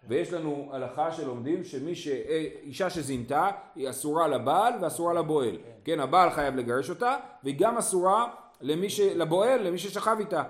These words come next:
Speaker 2: כן.
Speaker 1: אז פה, אף על, אז הנטען על אשת איש והוציאו מתחת ידו, ידו,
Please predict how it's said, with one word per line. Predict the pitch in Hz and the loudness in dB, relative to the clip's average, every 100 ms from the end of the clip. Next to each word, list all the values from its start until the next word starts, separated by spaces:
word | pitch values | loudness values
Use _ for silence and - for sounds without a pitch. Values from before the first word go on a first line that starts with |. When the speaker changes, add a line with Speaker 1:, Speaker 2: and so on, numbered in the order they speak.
| - - | -8 -20
Speaker 2:
כן. | 120 113 | -18 -2
Speaker 1:
אז | 120 117 - | -2 -2 -6
פה, | 202 277 262 233 180 | 2 6 8 6 4
אף | 180 | 2
על, | 180 170 | -2 0
אז | 143 127 | -4 -2
הנטען | 131 131 175 240 | -2 -2 0 2
על | 208 190 | 4 2
אשת | 160 151 | -2 -4
איש | 190 165 | -4 -6
והוציאו | 143 131 131 160 | -2 -4 -2 -4
מתחת | 143 143 127 | -4 -6 -6
ידו, | 107 165 226 180 | -6 -4 -6 -6
ידו, | 143 120 220 | -8 -4 -2